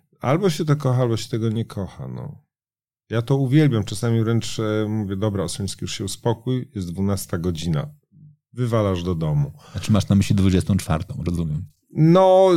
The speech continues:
Speaker 1: jak pracujemy na przykład przy kostiumach do filmów, no to jestem pierwszy w pracy, typu tam piąta trzydzieści i wychodzę dwudziesta druga i to tylko przez ludzką przyzwoitość.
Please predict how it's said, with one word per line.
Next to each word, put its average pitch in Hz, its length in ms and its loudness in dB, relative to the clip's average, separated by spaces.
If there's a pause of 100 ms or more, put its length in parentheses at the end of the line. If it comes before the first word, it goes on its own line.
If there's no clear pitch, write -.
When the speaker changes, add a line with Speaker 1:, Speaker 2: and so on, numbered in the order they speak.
(480)
Speaker 1:
jak 135 320 0
pracujemy 151 520 4
na 147 80 6
przykład 139 240 0
przy - 140 -12
kostiumach 135 520 2
do 117 100 0
filmów, 131 540 -2
no 131 100 2
to 131 120 -2
jestem 127 260 0
pierwszy 135 360 0
w - 80 -10
pracy, 143 720 2
typu 110 300 -8
tam 101 320 -4
piąta 117 400 2
trzydzieści 107 680 -4
i 117 80 0
wychodzę 113 840 2
dwudziesta 104 540 -2
druga 117 460 2
i 113 100 -2
to - 140 -4
tylko 127 300 2
przez 101 180 -4
ludzką 101 360 -2
przyzwoitość. 87 840 -4